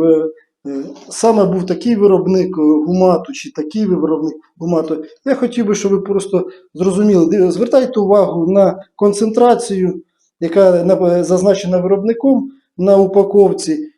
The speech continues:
І це с-, буде для вас саме основний показник, чи варто п-, придбати такий гумат, чи не варто. Я ж кажу, для себе я зупинився на середньому гуматі, тому що його,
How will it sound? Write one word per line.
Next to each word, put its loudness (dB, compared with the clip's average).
І -4
це -2
с-, 0
буде 2
для 4
вас 2
саме 0
основний 0
показник, -2
чи -8
варто 0
п-, 0
придбати 0
такий -8
гумат, -6
чи -8
не -2
варто. -6
Я -8
ж -12
кажу, -4
для 2
себе 0
я 2
зупинився -4
на -2
середньому -2
гуматі, -2
тому -4
що -4
його, -4